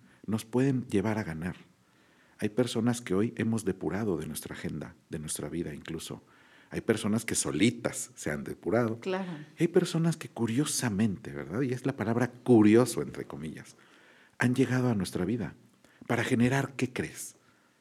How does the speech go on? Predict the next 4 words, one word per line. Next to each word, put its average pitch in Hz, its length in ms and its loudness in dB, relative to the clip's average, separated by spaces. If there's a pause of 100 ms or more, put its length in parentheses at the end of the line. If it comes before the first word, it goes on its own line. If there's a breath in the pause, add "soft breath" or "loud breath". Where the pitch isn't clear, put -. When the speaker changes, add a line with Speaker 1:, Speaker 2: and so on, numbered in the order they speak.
(340 soft breath)
Speaker 1:
Nuevas 131 600 2
alianzas, 95 640 -2
nuevas 127 280 2
estrategias, 92 720 -4